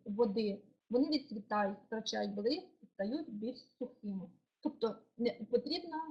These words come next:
якщо ви знаходитеся на відкритому сонці, обов'язково користуватися шампунь Експерт сонцезахисний. Ну і,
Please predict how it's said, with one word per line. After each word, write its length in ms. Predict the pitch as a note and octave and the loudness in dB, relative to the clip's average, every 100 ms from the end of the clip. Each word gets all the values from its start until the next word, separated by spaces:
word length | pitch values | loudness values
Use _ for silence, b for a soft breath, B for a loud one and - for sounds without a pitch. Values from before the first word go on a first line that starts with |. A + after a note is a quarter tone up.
| - - | -8 2
якщо 420 | A#3+ - - A#3 | 2 4 4 4
ви 220 | A3 - | 4 0
знаходитеся 560 | G#3 A3+ B3+ G#3+ G#3 A3+ | -2 0 0 -4 -4 -2
на 100 | A3+ | 0
відкритому 600 | G#3 - A3 G#3+ G3+ G#3 | -2 0 0 2 -4 -6
сонці, 500 | - C#4 D4+ D#4 D#4 - _ - | -4 -4 -2 -6 -8 -12 _ 2
обов'язково 680 | A#3 A#3 G#3+ - - D4 - | 4 6 2 -4 -2 -2 -2
користуватися 840 | B3+ B3 A#3 A#3+ - - A#3+ B3 - _ _ _ _ _ _ _ _ _ _ - - _ - | -6 -6 0 0 0 -4 -4 -4 -12 _ _ _ _ _ _ _ _ _ _ -20 -20 _ -6
шампунь 580 | - A#3 G#3+ A#3+ C4+ - - - | 0 0 0 0 0 -2 -12 -8
Експерт 500 | A#3 - A#3 B3+ - | -8 -2 0 0 -2
сонцезахисний. 1120 | - A#3+ - G#3+ G3+ - A3+ - A3 F#3+ - _ _ _ _ _ _ _ _ _ _ _ _ _ _ _ _ _ _ _ _ _ _ _ _ _ _ _ _ _ _ _ - | -2 -2 -2 -6 -6 -4 -6 -4 -4 -2 -8 _ _ _ _ _ _ _ _ _ _ _ _ _ _ _ _ _ _ _ _ _ _ _ _ _ _ _ _ _ _ _ -2
Ну 260 | E4 - | 0 2
і, 260 | A#3+ A3 | 2 0